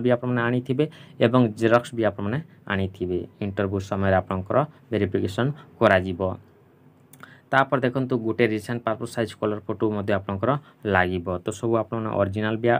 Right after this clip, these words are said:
ଆଣିଥିବେ ଏବଂ ଜେରକ୍ସ ମଧ୍ୟ ଏଥିରେ ଆପଣଙ୍କର ଆଣିବାକୁ ପଡ଼ିବ। ତାପରେ ଦେଖନ୍ତୁ, ଏଥିରେ ଆପଣଙ୍କର ହାଇଟ୍ ଏବଂ ୱେଟ୍ କ'ଣ ରହୁଛି। ତ ଦେଖନ୍ତୁ, ସିକ୍ୟୁରିଟି ଗାର୍ଡ଼ ପାଇଁ ଆପଣଙ୍କର ହାଇଟ୍ ରହିବ ଆପଣଙ୍କର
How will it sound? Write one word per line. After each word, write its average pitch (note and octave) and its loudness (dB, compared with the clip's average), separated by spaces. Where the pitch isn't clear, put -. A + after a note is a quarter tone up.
ଆଣିଥିବେ A#2+ -2
ଏବଂ B2+ 0
ଜେରକ୍ସ A2 2
ମଧ୍ୟ G#2 -4
ଏଥିରେ G2 -4
ଆପଣଙ୍କର G2 -4
ଆଣିବାକୁ F2+ -2
ପଡ଼ିବ। F#2+ 2
ତାପରେ C3+ 0
ଦେଖନ୍ତୁ, A#2+ -2
ଏଥିରେ B2 2
ଆପଣଙ୍କର B2 -2
ହାଇଟ୍ A#2 0
ଏବଂ A#2 -2
ୱେଟ୍ G#2+ -4
କ'ଣ G2+ -2
ରହୁଛି। F#2+ -4
ତ F2+ -12
ଦେଖନ୍ତୁ, B2 0
ସିକ୍ୟୁରିଟି A2+ -2
ଗାର୍ଡ଼ G#2+ 2
ପାଇଁ A2 -2
ଆପଣଙ୍କର G#2 -4
ହାଇଟ୍ G2+ -6
ରହିବ A2 2
ଆପଣଙ୍କର A2+ -2